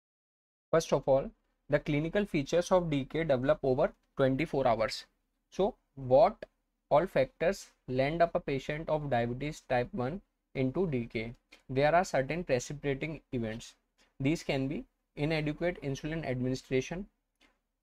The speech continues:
concurrent infection like pneumonia, U T I, gastroenteritis or sepsis, infarction like cerebral infarction, coronary infarction,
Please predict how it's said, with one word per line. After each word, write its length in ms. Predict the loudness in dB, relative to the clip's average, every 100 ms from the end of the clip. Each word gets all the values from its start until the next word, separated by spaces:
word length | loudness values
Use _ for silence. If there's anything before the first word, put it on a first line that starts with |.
| _ _ _ _
concurrent 480 | 2 2 0 -2 -2
infection 540 | -4 -2 -4 -4 -4
like 240 | -2 -2 -2
pneumonia, 500 | 0 0 0 -4 -8 -4
U 200 | -4 -2
T 140 | -2
I, 160 | -2 -4 _ _ _ _ 2
gastroenteritis 1040 | 2 2 -2 -2 0 0 0 -4 -6 -10 _ 2
or 160 | 2
sepsis, 560 | 4 -2 -4 -8 -8 -10 _ _ _ _ _ -4
infarction 640 | -2 2 2 2 -4 -6 -6 _ _ _ -6
like 200 | -4 -4
cerebral 480 | -2 0 0 -2 -2
infarction, 580 | -4 -2 -4 -4 -10 -12 -4
coronary 380 | -2 -2 -2 -6
infarction, 540 | -2 -4 -4 -8 -12